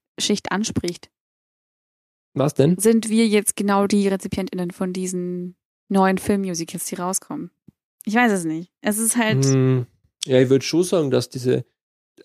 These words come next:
Speaker 2: also dass sowas wie Tick, Tick, Boom und West Side Story hauptsächlich junge Erwachsene anspricht, oder?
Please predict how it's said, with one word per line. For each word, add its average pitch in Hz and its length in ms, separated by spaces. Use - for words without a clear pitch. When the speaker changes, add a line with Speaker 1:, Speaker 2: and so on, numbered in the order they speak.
Speaker 2:
also 127 200
dass 127 180
sowas 147 340
wie 139 60
Tick, - 200
Tick, - 200
Boom 165 220
und 139 120
West 135 220
Side 147 120
Story 139 280
hauptsächlich 135 540
junge 143 200
Erwachsene 135 420
anspricht, 123 480
oder? 139 180